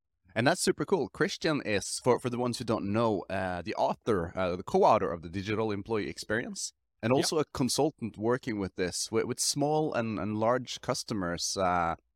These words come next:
Speaker 1: I, I'm not gonna say throughout the world, but at least throughout Europe, right?
Speaker 2: Uh, yes, mostly, uh, organizations based in the Netherlands or Flanders, so in Belgium. Uh, but they tend to be, uh, every once in a while, they tend to be international organizations as well.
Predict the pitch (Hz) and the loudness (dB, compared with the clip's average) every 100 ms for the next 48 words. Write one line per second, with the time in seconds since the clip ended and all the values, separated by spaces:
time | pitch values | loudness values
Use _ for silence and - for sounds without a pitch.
0 | _ _ - - 135 - 175 170 160 - | _ _ -2 0 2 4 4 6 4 4
1 | - 127 120 98 92 139 139 95 95 107 | 4 4 4 -2 2 2 2 0 -2 -2
2 | 107 123 104 90 127 98 - 110 240 - | -2 0 0 2 0 0 2 2 2 -6
3 | _ _ _ _ _ _ - 196 156 139 | _ _ _ _ _ _ 4 6 8 10
4 | 202 285 - 139 123 156 302 302 - 165 | 10 8 0 2 6 8 8 6 4 6
5 | 139 127 143 - 120 127 165 151 139 139 | 6 6 2 0 2 6 6 6 6 4
6 | - 110 - 139 143 - 120 117 151 165 | 4 -2 4 6 6 2 2 6 6 6
7 | 170 185 170 143 117 - 170 151 190 262 | 6 6 4 0 0 0 2 4 4 0
8 | - 127 107 113 156 214 269 _ _ _ | 0 0 4 6 6 2 -2 _ _ _
9 | - 117 117 101 135 - 143 175 202 135 | -8 -2 0 6 6 6 4 6 4 4
10 | 131 143 143 - 127 127 147 156 214 214 | 2 4 4 2 2 4 8 8 8 4
11 | 156 139 139 123 - 127 110 113 120 139 | 2 4 4 4 2 -2 0 -6 0 0
12 | 120 120 117 107 104 104 101 95 104 - | 4 6 6 4 -2 -2 -2 0 0 0
13 | 95 95 95 92 - | -6 -6 -8 -10 -12